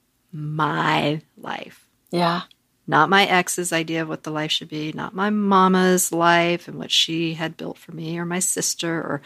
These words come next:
Speaker 1: whoever, my kids even. It's like, I don't give a fuck about what anybody else thinks of me for the first time in my life.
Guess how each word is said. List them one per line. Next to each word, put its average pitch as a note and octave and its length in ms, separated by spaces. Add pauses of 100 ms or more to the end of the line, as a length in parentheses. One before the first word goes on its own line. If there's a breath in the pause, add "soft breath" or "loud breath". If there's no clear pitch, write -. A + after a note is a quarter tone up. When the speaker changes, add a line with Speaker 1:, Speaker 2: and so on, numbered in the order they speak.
(280 loud breath)
Speaker 1:
whoever, A3+ 760
my E3+ 100
kids F3+ 360
even. - 280
It's - 200
like, E3+ 220 (640 soft breath)
I G3+ 260
don't F#3 480
give E3 340 (100)
a D#3 260 (460)
fuck - 500 (260)
about E3+ 260
what D#3+ 140
anybody E3+ 460
else D#3 240
thinks B3+ 260
of - 60
me - 220
for G3 100
the G3 100
first - 520
time G3 200
in G3 80
my G3 160
life. A#3 460